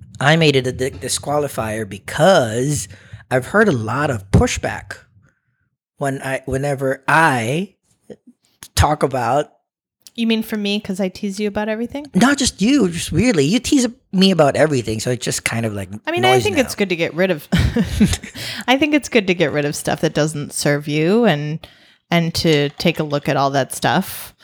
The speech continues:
Speaker 2: of what you wanna take into your future. So I don't think that's something to tease you about.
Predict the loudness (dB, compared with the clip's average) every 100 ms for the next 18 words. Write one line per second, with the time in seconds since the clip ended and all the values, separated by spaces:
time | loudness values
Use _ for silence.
0 | -20 -20 _ 0 2 2 2 0 0 0
1 | -2 -4 -6 -6 -4 -4 -6 -8 -4 0
2 | 0 0 -2 0 -2 -2 -2 0 -4 -4
3 | -6 -6 -6 -10 -10 -6 -4 0 0 0
4 | -2 -2 -2